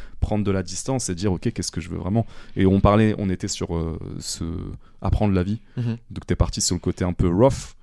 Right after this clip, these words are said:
Speaker 1: Moi, ça m'a apporté aussi le côté, euh, beaucoup plus lumineux. Parce que, euh, ici, euh, pour moi, ça a quand même toujours, il y a eu des moments cool, euh, mais ça a été globalement morose. En tout cas, le, l'avenir, je l'imaginais de manière morose.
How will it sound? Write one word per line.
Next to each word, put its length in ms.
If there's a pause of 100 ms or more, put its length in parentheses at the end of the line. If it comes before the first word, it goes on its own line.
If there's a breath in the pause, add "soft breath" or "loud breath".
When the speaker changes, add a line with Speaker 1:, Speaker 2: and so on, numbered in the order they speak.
(400 soft breath)
Speaker 1:
Moi, 160
ça 120
m'a 120
apporté 420
aussi 300
le 40
côté, 360
euh, 80
beaucoup 220
plus 180
lumineux. 340 (580 soft breath)
Parce 180
que, 100
euh, 340
ici, 520
euh, 320 (680)
pour 120
moi, 100
ça 140
a 20
quand 120
même 100
toujours, 420
il 60
y 60
a 20
eu 60
des 100
moments 460
cool, 280 (120)
euh, 160
mais 260
ça 200
a 300
été 180
globalement 360
morose. 400
En 60
tout 80
cas, 120
le, 200
l'avenir, 380
je 80
l'imaginais 340
de 60
manière 260
morose. 340